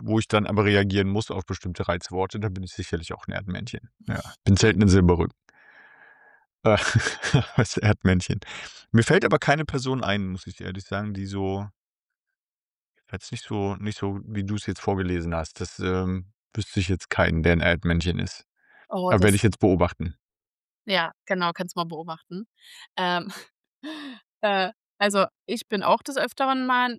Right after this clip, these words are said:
Speaker 2: Erdmännchen gewesen. Ähm, vor allem, wenn für mich halt bestimmte Rollen nicht klar waren oder halt ich in Meetings reingegangen sind, bin, wo keine Agenda ist, ne? Wo du noch denkst: „Was tue ich denn eigentlich die ganze Zeit?“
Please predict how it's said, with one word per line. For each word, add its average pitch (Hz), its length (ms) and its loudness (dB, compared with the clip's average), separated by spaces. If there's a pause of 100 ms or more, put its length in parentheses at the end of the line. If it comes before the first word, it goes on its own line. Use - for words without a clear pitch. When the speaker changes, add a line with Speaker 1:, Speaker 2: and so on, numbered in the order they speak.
(100)
Speaker 2:
Erdmännchen 262 720 -2
gewesen. 240 440 -4 (540)
Ähm, 202 400 2 (100)
vor - 120 2
allem, 214 140 0
wenn 208 140 0
für 208 100 -6
mich 208 180 -4
halt 202 120 2
bestimmte 196 320 -4
Rollen 180 260 2
nicht 247 160 -4
klar 226 200 2
waren 220 180 4
oder 208 280 2
halt 202 240 2
ich 202 140 -8
in 196 140 -2
Meetings 214 360 -2
reingegangen 196 500 -4
sind, 190 280 -6
bin, 190 220 -6
wo 180 80 -8
keine 180 280 -6
Agenda 170 340 -6
ist, - 260 -16
ne? 220 240 -4
Wo 202 120 -6
du 185 100 -6
noch 175 140 -12
denkst: 170 260 -14
„Was - 80 -20
tue 254 220 -14
ich 240 60 -16
denn 202 120 -14
eigentlich - 260 -20
die - 80 -20
ganze 170 300 -16
Zeit?“ 220 300 -2